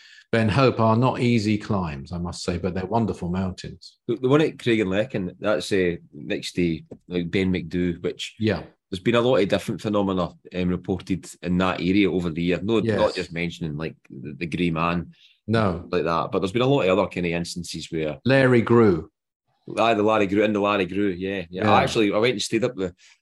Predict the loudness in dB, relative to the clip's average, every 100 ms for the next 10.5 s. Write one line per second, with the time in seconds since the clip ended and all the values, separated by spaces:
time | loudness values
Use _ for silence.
0 | _ -4 0 0 0 -2 0 2 2 2
1 | 0 -4 -2 -2 0 2 2 0 -2 -4
2 | -4 -6 -4 -2 0 0 -2 -4 -2 0
3 | 0 2 4 4 4 4 4 6 6 4
4 | 2 0 -6 -4 0 0 2 2 2 4
5 | 6 6 6 4 2 2 2 0 -4 0
6 | 2 2 0 0 -2 -4 -8 -14 _ -4
7 | -2 0 -2 -2 0 2 0 0 0 0
8 | -2 -6 -6 -4 -4 -6 _ -20 -6 -4
9 | -4 -4 -8 -2 -2 -2 -2 -2 -2 -2
10 | 0 -2 -4 -4